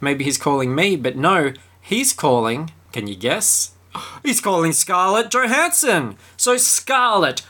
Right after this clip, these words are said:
long blonde, wavy glam hair and makeup, which is quite a contrast with the brown cardigan and, and sort of, um,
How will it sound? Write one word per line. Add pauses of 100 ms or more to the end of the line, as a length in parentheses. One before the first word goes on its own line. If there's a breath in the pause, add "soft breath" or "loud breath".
(120)
long
blonde,
wavy
glam
hair (380 loud breath)
and
makeup,
which
is
quite
a
contrast
with
the
brown
cardigan
and,
and
sort
of,
um,